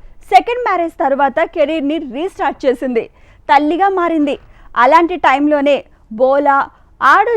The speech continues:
జీవనం లాంటి ప్రయోగాలు చేసింది. అడాయిది టీజర్ లాంటి ప్రయోగాలు మాత్రం తన కెరీర్లోనే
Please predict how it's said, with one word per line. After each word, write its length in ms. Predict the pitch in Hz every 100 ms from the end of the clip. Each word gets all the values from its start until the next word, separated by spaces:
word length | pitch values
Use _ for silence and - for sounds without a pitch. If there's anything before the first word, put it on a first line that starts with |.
| -
జీవనం 360 | 370 359 339 330
లాంటి 240 | 311 302 330 339
ప్రయోగాలు 460 | 285 285 311 294 -
చేసింది. 400 | 262 - 240 214 - - - - - -
అడాయిది 420 | 233 453 466 403 -
టీజర్ 380 | 349 320 349 339
లాంటి 240 | 330 320 -
ప్రయోగాలు 480 | 302 285 302 320 311 285
మాత్రం 320 | 240 311 254 226 -
తన 140 | 294 269 247
కెరీర్లోనే 600 | 302 285 320 302 262 254